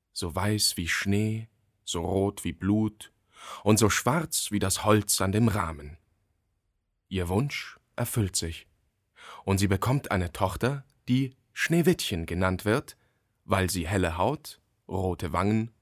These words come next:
und schwarze Haare hat. Nach der Geburt stirbt die Königin, und der König nimmt sich eine neue Gemahlin. Diese ist sehr schön, aber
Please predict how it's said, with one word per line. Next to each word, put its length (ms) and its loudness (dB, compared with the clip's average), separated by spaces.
und 180 0
schwarze 640 -4
Haare 300 -8
hat. 280 -12
Nach 220 4
der 120 -2
Geburt 680 0
stirbt 400 -2
die 100 -2
Königin, 560 -2
und 140 -2
der 80 2
König 460 2
nimmt 200 0
sich 180 -2
eine 160 2
neue 300 0
Gemahlin. 560 -4
Diese 240 2
ist 500 -6
sehr 440 -4
schön, 420 -6
aber 400 -6